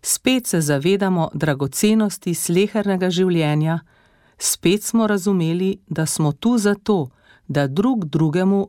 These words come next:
lepšamo svet, v katerem živimo. In ta široko razprostrta ljubezen, vsi ti dobri in skrbni sosedje, vsi ti prostovoljci, ki se do konca moči razdajajo za druge, ves napor našega naroda,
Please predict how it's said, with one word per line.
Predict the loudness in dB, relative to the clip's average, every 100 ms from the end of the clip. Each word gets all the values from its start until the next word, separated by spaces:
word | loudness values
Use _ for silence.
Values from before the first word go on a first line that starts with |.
| -2
lepšamo | 0 0 -2 0 0 0
svet, | 0 0 0 -2 -6
v | -6
katerem | -4 -2 0 0 0
živimo. | 2 2 2 0 -4 -10 _ _ _ 0
In | 2 2
ta | 0 0 -2 -2
široko | 0 2 2 0 -2 -2
razprostrta | -2 -4 -4 -4 -2 -2 0 0
ljubezen, | 0 0 0 0 0 -4 -4 _ -20 -10 0
vsi | 2 2 2
ti | 0
dobri | 2 0 0 -2
in | -2 0
skrbni | 0 0 0 2 2 2
sosedje, | 0 -2 0 0 -2 -4 -8 -16 _ -2
vsi | 2 0
ti | 2 -2 -2 -4
prostovoljci, | -4 -2 0 0 2 0 -2 -6
ki | -4 -4
se | -2 0
do | 0
konca | 0 0 0 2 2
moči | 0 0 0 0
razdajajo | 0 0 0 0 0 0 0
za | -2
druge, | 0 0 0 -2 -6 -20 -20 -8 0
ves | 2 2 0
napor | 0 0 0 0
našega | -2 -2 -2 -2 -2
naroda, | 0 2 0 -2 -2